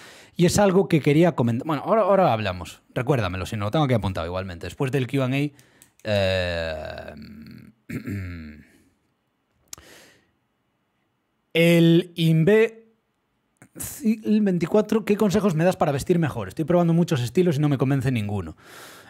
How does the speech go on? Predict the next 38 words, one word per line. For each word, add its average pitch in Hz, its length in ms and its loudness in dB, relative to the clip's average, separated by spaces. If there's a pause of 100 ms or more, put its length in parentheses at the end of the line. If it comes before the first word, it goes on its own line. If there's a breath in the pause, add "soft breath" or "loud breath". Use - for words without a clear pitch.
Am, 113 640 0
seguir 170 260 0
probando, 180 520 4
eso 127 240 -2
sin 120 180 -2
duda. 139 220 0
Al 107 240 -4
final, 139 400 -2 (160)
mm, 117 760 -4
lo 110 140 -4
que 98 80 -6
le 117 60 -2
ocurre 127 180 -2
a 135 40 -2
mucha 135 220 -2
gente 139 300 -2
es 123 100 -4
que 107 140 -10
durante 101 280 -6
mucho 117 260 -4
tiempo, 123 360 -2 (680 soft breath)
para 147 180 2
vestir 175 300 4
bien 214 180 4
tienes 170 180 2
que 117 120 -2
probar 120 240 2
muchas 120 280 0
cosas 117 280 -2
y 110 40 0
equivocarte 101 440 -4
muchas 104 280 -6
veces. 95 360 -12 (220)
Es 123 100 -8
lo 120 120 -4
que 92 120 -6
hay. 90 180 -6 (420 soft breath)
Em, 95 1200 -6